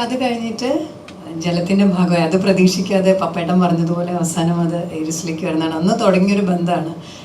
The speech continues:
ശരിക്കും, ആ, കുടുംബത്തിൻ്റെ ഭാഗമാണ്. അതിനുശേഷം പ്രൊഡ്യൂസ് ചെയ്ത, ബിജുവേട്ടൻ ഡയറക്റ്റ് ചെയ്ത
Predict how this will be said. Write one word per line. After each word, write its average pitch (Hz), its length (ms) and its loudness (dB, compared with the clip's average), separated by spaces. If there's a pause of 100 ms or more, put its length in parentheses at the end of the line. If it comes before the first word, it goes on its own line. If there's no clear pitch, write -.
(160)
ശരിക്കും, 190 340 2 (180)
ആ, - 20 2 (240)
കുടുംബത്തിൻ്റെ 175 500 2 (100)
ഭാഗമാണ്. 165 460 0 (420)
അതിനുശേഷം 180 540 8 (140)
പ്രൊഡ്യൂസ് 180 380 0
ചെയ്ത, 175 140 0 (100)
ബിജുവേട്ടൻ 180 440 2
ഡയറക്റ്റ് 175 360 -2
ചെയ്ത 180 160 0